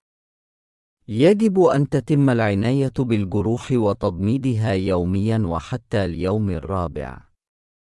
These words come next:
يجب اتباع النظام الغذائي الموصى به، ومن الضروري ممارسة المشي يوميا لمدة تسعون دقيقة.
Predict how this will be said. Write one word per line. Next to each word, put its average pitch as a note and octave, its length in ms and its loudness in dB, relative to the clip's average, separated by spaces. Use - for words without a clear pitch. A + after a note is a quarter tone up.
يجب F#3 520 4
اتباع B2+ 640 2
النظام A#2+ 540 2
الغذائي G#2 760 0
الموصى G#2+ 560 0
به، A2+ 360 -2
ومن G2 320 0
الضروري F#2+ 760 -2
ممارسة G2 760 0
المشي F#2+ 640 -2
يوميا F#2+ 480 0
لمدة F#2+ 540 -2
تسعون G#2 840 -4
دقيقة. A2+ 560 -4